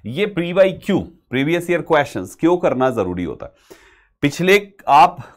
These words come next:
कोई भी दस साल, पन्द्रह साल, कभी-कभी रिकॉर्ड उठा के देख लीजिए, एसएससी ने हर बार क्वेश्चंस को रिपीट किया है। हमेशा का ये रूल है, एसएससी ने क्वेश्चंस हमेशा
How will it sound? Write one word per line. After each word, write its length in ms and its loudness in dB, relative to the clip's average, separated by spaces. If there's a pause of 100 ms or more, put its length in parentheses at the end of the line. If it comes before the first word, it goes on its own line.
कोई 240 4
भी 180 0
दस 200 4
साल, 280 2
पन्द्रह 300 0
साल, 260 -2
कभी-कभी 600 0
रिकॉर्ड 380 0
उठा 260 -2
के 100 -6
देख 240 -6
लीजिए, 380 -8 (280)
एसएससी 600 -6
ने 120 -2
हर 400 2
बार 380 2
क्वेश्चंस 520 -6
को 180 -4
रिपीट 540 -6
किया 260 -10
है। 160 -16 (340)
हमेशा 580 2
का 140 0
ये 180 -2
रूल 260 -4
है, 220 -2
एसएससी 380 -8
ने 100 -6
क्वेश्चंस 480 -8
हमेशा 600 -2